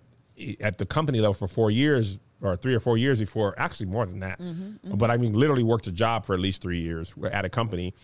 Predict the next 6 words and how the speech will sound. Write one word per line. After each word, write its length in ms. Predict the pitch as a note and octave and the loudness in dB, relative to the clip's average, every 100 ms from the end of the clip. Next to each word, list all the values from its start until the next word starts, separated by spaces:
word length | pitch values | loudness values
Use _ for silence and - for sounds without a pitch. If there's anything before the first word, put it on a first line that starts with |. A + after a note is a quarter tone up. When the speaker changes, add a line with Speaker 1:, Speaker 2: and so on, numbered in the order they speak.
| - - | -20 -8
Speaker 1:
And 100 | A#2 | 0
Melissa 240 | A#2+ D3 A#2 | 2 2 0
came 220 | - C3 | -2 -2
from 100 | A2 | -2
aerospace 600 | A2 B2 A2+ - F#2+ F#2+ - | 0 2 2 2 -2 -2 -2
into, 600 | A2+ G2+ A#2+ G#2+ G2+ F#2 | -2 0 2 4 6 2